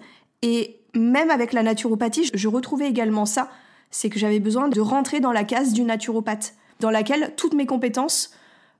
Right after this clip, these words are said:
personnelles ne rentraient pas forcément. Alors que là, le coaching, il me permettait vraiment de me déployer de manière, euh,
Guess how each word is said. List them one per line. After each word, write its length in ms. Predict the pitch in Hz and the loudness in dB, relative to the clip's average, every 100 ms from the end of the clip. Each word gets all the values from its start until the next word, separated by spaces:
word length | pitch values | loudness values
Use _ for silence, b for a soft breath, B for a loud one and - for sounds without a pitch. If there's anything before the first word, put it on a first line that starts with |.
| - | -4
personnelles 640 | 269 254 262 247 311 277 | -2 0 0 0 0 0
ne 80 | 220 | 0
rentraient 320 | 220 220 220 | 0 -2 -2
pas 140 | 247 | -2
forcément. 520 | 269 277 - 240 214 - _ _ _ _ _ - | -2 -4 -4 -4 -6 -10 _ _ _ _ _ -2
Alors 240 | 220 226 | 0 0
que 100 | 233 | 0
là, 180 | 226 277 | 0 2
le 100 | 262 | 0
coaching, 400 | 214 233 311 311 | -2 -2 0 0
il 80 | 240 | 2
me 100 | 214 | 0
permettait 400 | 233 214 208 220 | 0 0 0 -2
vraiment 340 | 208 233 269 | -2 0 2
de 60 | 294 | 2
me 140 | 233 | 2
déployer 480 | 202 220 247 240 269 | 0 -2 -2 -2 -2
de 100 | 220 | 0
manière, 320 | 220 220 220 | 0 0 0
euh, 120 | 202 | -2